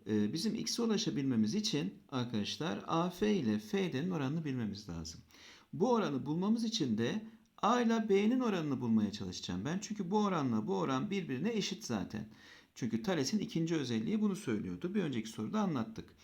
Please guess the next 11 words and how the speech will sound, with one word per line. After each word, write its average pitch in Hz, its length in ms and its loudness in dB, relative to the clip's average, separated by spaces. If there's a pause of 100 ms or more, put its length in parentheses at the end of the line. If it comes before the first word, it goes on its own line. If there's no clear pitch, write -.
(340)
Buraya 147 200 0
şey 147 240 -2
demiştik 107 340 -4
hatırlayın. 92 460 -6
M 131 260 2
bölü 107 220 0
N, 101 220 -6
A 120 240 -4
bölü 104 200 -4
B'ye 98 240 -4
neydi? 147 520 -2